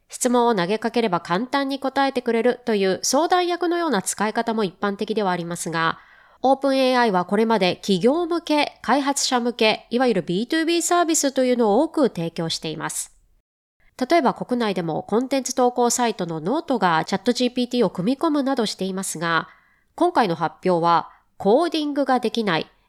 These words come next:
エンジニアじゃなくてもジーピーティーを作り、そこから収入も得ることができるというビーツーシーのビジネスモデルへの動きとも見て取れます。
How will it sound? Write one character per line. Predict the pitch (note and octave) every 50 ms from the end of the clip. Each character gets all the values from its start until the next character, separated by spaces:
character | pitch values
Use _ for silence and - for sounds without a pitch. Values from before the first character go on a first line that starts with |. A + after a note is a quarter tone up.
| _ _
エ | - D4 F4+
ン | F4+ F#4
ジ | F4 - F4 E4+
ニ | E4 F4
ア | E4+ E4
じ | D#4 E4
ゃ | D#4+
な | D4+ F4
く | E4 D#4+ D#4+
て | D#4 - F#4+
も | F#4 E4+ C4 F3+ D3+ - -
ジ | E3 - F#3 A#3+
ー | C#4+ -
ピ | - D#4+ D#4
ー |
テ | D4+ - D#4+
ィ | D#4
ー | D4 A3+
を | F#3 -
作 | - - - F#3+
り、 | F3+ E3+
そ | D#3+ - F#3+ -
こ | - D#4+ D#4+
か | E4
ら | D#4+ D#4 D4
収 | D4 - D#4 D#4 D4+
入 | D4+ C#4+ D4+ D4+
も | C#4+ D4 D4
得 | - - C#4+
る | C#4+ -
こ | C#4 C4+
と | - C4
が | A#3+ B3
で | A3+ A#3+ A#3
き | - B3 A#3
る | A#3 A3
と | - _ B3
い | A#3+ A#3 A3+ A3+
う | G#3+ G#3+ - - - _ _
ビ | - G3 F#3 A3+ C#4+ D4
ー | -
ツ | -
ー | D#4+ D#4+ D4+
シ | - - D#4+ D#4
ー | D4
の | C#4 C#4 B3+
ビ | A#3+ A3+
ジ | - B3+
ネ | B3 C4
ス | B3 - B3+
モ | A#3+ B3+
デ | A3 A#3 A3+
ル | A3 A#3
へ | C#4
の | D4 C#4+ G#3+ E3
動 | D#3 F3+ E3+
き | - - E3+ -
と | - - C4
も | C#4 D#4+ C#4+ -
見 | F#3 F3
て | - E3+
取 | - D#3 D#3 D3
れ | C#3
ま | D3 D#3+
す。 | - - - -